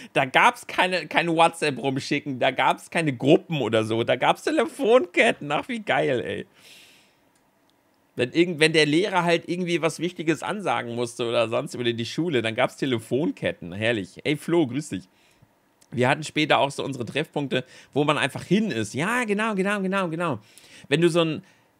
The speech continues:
so Spielplätze, bei uns war es halt die Straße. Ich hatte halt das Glück, ich bin in meiner Kindheit ja in einer sehr, sehr coolen Straße aufgewachsen.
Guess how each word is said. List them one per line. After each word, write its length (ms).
so 180
Spielplätze, 540
bei 100
uns 220
war 140
es 80
halt 160
die 80
Straße. 560
Ich 160
hatte 200
halt 140
das 140
Glück, 200
ich 120
bin 160
in 100
meiner 200
Kindheit 480
ja 120
in 80
einer 300
sehr, 220
sehr 100
coolen 320
Straße 460
aufgewachsen. 580